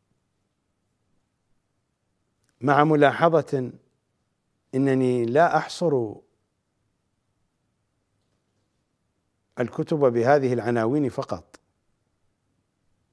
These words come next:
لكنني، لأنني جئت برموز الأشخاص لهذا المنهج،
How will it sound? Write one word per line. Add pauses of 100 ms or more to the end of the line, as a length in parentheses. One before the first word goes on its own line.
(1200)
لكنني،
لأنني
جئت (4000)
برموز
الأشخاص
لهذا
المنهج،